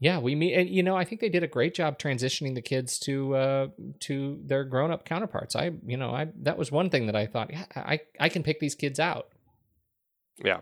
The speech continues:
Speaker 2: I
Speaker 1: Uh,
Speaker 2: agree.
Speaker 1: to their, uh, to how they grew up. Um, uh, let's see, what else from Doctor Howe? He's not,
Speaker 2: Um,
Speaker 1: he's not a real doctor.
Speaker 2: I don't, yeah, I don't think he's a real doctor. Um, although he had plenty of other doctors to talk about in this film.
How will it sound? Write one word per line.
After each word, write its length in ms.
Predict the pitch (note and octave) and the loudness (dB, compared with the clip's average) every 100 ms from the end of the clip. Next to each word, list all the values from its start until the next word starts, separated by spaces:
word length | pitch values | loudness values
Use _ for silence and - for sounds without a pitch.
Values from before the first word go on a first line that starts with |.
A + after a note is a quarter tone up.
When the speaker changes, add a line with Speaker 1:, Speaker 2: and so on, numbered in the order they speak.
| - | -2
Speaker 2:
I 140 | F#2+ G2+ | 0 0
Speaker 1:
Uh, 40 | |
Speaker 2:
agree. 300 | G2 G2+ F2 - - | 2 0 0 -8 -12
Speaker 1:
to 120 | G#2+ | -8
their, 300 | A2 G#2+ G#2+ | -6 -6 -6
uh, 160 | G#2+ A2+ | -8 -10
to 80 | A#2+ | -12
how 100 | A#2+ | -8
they 120 | A#2 | -8
grew 180 | B2 D#3 | -6 -6
up. 140 | - - - - - - - - - _ _ - | -6 -12 -20 -20 -20 -20 -20 -20 -20 _ _ -2
Um, 540 | B2+ B2 A#2+ A#2+ B2 - _ _ _ _ _ _ _ _ _ _ _ _ _ C3+ | 2 4 4 2 -2 -12 _ _ _ _ _ _ _ _ _ _ _ _ _ -10
uh, 160 | B2+ B2+ | -8 -6
let's 160 | C3+ | -6
see, 140 | A#2+ A2 | -6 2
what 200 | F3 D#3+ | 4 4
else 280 | F2 - | 2 -4
from 260 | - B2 G2+ | -8 -6 -4
Doctor 380 | G#2 G2+ - G2+ | -4 -4 -6 -8
Howe? 340 | A2 - - - _ _ _ _ _ _ _ _ _ - - - | -8 -10 -12 -18 _ _ _ _ _ _ _ _ _ -18 -14 -14
He's 160 | - | -2
not, 80 | D3 | 8
Speaker 2:
Um, 240 | C#3+ D#3 D3+ | 10 10 6
Speaker 1:
he's 220 | B2 - | 0 0
not 160 | F#2+ F2+ | -4 -4
a 40 | |
real 200 | - - | -8 -12
doctor. 360 | - - - - _ - | -18 -20 -20 -20 _ 4
Speaker 2:
I 100 | C3 | 6
don't, 200 | C#3 B2+ | 6 6
yeah, 120 | A#2+ | 6
I 40 | A2+ | 6
don't 180 | C3 | 4
think 140 | D#3 C#3 | -2 -2
he's 180 | C#3 B2+ | -2 2
a 60 | |
real 160 | A2 F#2+ | 4 4
doctor. 540 | F2+ F2+ - D2 F2 - _ _ - | 6 4 2 -2 -4 -10 _ _ 0
Um, 420 | F#2+ F2+ F2 G2 - - - F#2+ | 2 2 0 -8 -18 -20 -6 2
although 260 | G#2+ A#2 | 4 4
he 140 | A#2+ B2 | 4 2
had 180 | A2+ | 2
plenty 220 | - B2 A2+ | 2 2 4
of 80 | |
other 180 | G#2 F2 | 2 2
doctors 460 | - - - - - | -2 -6 -8 -10 -12
to 80 | - | -12
talk 220 | - - | -12 -10
about 160 | - - | -10 -8
in 60 | |
this 140 | - - | -8 -4
film. 200 | F2+ | -4